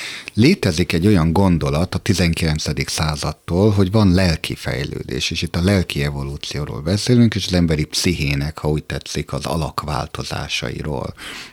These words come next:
Erre egyébként tényleg nagyon sok vizsgálat volt, kicsit naív vizsgálatok ezek a huszadik század elején, hogy egyáltalán az emberi lelki alkat, az mennyit változott az évezredek során, és hogy van-e ebben lelki fejlődés.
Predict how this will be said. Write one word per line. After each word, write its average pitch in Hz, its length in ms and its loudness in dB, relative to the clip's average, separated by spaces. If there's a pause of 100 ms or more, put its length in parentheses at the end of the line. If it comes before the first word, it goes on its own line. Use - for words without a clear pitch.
(160)
Erre 104 180 2
egyébként 123 400 4
tényleg 165 320 4
nagyon 71 360 0
sok - 280 -4
vizsgálat 69 640 -2
volt, 104 460 4 (400)
kicsit - 320 2
naív 85 600 4
vizsgálatok - 760 -2
ezek 85 240 -2
a 90 60 0
huszadik 80 400 0
század 76 400 -4
elején, 110 240 4
hogy 90 140 2
egyáltalán 90 440 2
az 73 100 -2
emberi 78 600 0
lelki 95 460 2
alkat, - 600 0 (440)
az 90 120 -4
mennyit 104 380 6
változott 76 640 -2
az 71 120 -4
évezredek 69 680 -2
során, 127 400 4
és 127 140 4
hogy 143 140 -2
van-e 147 240 2
ebben 165 300 0
lelki 160 420 -2
fejlődés. - 800 -6